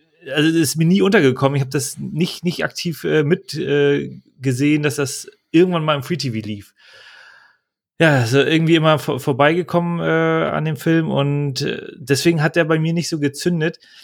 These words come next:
Der hat natürlich schon, also, äh, es sind ein paar stilistische, ein paar coole Sachen dabei, klar. Äh,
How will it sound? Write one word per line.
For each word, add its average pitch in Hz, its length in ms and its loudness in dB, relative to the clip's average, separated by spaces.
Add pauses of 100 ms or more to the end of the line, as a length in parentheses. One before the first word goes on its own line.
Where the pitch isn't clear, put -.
(640)
Der 123 160 0
hat 180 80 0
natürlich 208 280 0
schon, 190 360 2 (1700)
also, 160 140 2
äh, 165 360 -6 (420)
es 151 180 -6
sind 208 140 4
ein 196 60 -4
paar 175 160 2
stilistische, 170 580 -2
ein 147 80 -6
paar 147 200 0
coole 147 260 -2
Sachen 123 280 0
dabei, 107 560 0
klar. 101 380 -6 (640)
Äh, 117 580 4